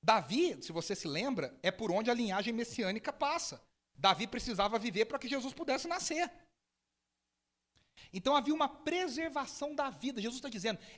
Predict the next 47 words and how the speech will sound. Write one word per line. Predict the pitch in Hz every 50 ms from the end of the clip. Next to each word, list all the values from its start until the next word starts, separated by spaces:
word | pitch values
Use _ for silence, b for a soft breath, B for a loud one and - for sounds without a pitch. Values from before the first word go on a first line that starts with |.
| B
é | - 233
mais | 233 220 226 269 320 381 320 330
importante | 339 - - 277 240 - - - 262 254 254
fazer | - - 208 190 226 226
o | 202
bem | 139 156 151 143 143 160 185 - - _ _ _ _ _ _ _ _ -
do | 180 202
que | - 233
guardar | 208 214 220 220 214 220 220
o | 226
sábado. | 226 - - 294 269 220 147 131 - - - - - _ _ _ _ B B B B
E | - 170 214
aí | 220 226 254 294 311
ele | 302 262 247 247
cita | - - - - 240 254 262 262 - 294 - -
Oséias | 254 254 226 175 - 208 214 233 269 254
seis | - - - 240 262 254 -
seis. | - - 254 240 220 190 - - - - _ B B B B
E | 190 220
ele | 247
diz: | 208 220 247
vocês | 220 247 247 - 370 359
não | 330 330
entenderam | - - 240 185 196 240 226
até | 214 - 285
hoje, | 269 208 208 240 262 226 180 143 131 - - _ _ _ _ -
eu | 170 175
desejo | 170 208 190 156 202 220 196 220
misericórdia | 214 214 190 220 214 202 180 - - 202 220 220 226 - 170
e | 165
não | 175 208 -
sacrifício. | - 208 - - 151 143 - - 214 240 226 - - - - - _ _ _ _ _ B B B
No | - 190 226 269
hebraísmo, | 277 254 247 226 196 180 214 254 277 208 180 196
o | 170
que, | - 208 180 -
o | 208 208 190
que | - 240 208
Deus | 160 143 220 277 277
tá | - -
dizendo | 185 180 156 190 190 175
pro | - 156
profeta | - 175 160 - 165 - -
Oséias | 151 131 123 180 196 185
é | 196
o | 196
seguinte: | - - 208 151 175 196 185 - - B